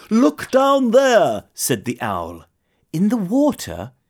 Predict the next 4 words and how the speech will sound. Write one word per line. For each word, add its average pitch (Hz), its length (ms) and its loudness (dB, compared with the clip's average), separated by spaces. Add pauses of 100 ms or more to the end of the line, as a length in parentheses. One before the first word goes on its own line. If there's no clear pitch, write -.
(340)
the 123 140 -4
silver 143 720 -2
ball 110 680 0 (200)
shone. 202 800 -4